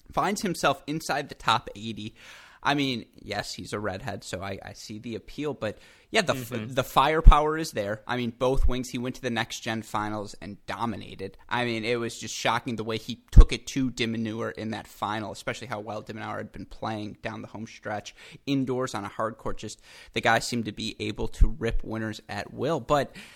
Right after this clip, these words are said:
Speaker 1: it's only been one, you know, brief stretch. So I have him on my tier two, and I thought that was spicy. I was like, "All right, I'm gonna put him in tier two because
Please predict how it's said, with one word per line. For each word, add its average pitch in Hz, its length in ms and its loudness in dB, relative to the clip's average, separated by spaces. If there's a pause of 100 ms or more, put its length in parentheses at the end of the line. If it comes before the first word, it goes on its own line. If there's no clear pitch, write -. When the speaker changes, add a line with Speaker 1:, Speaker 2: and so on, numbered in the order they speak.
(320)
Speaker 1:
it's 175 160 -4
only 392 220 4
been 139 400 2
one, 147 320 0 (180)
you 147 140 0
know, 104 160 -2 (160)
brief 143 320 -2
stretch. - 380 0
So 151 100 2
I 233 160 6
have 262 240 2
him 196 200 -2
on 139 200 4
my 117 140 0
tier 151 320 -6
two, 147 500 -4
and 131 140 0
I 175 100 4
thought 220 220 6
that 147 200 2
was 107 120 -12
spicy. 104 420 -4
I - 20 0
was 120 120 -4
like, 120 100 -2
"All 160 80 2
right, 123 100 6
I'm 139 100 0
gonna 151 100 -4
put - 160 10
him 143 100 8
in 131 100 -2
tier 131 240 -4
two 120 280 -6
because 107 360 -6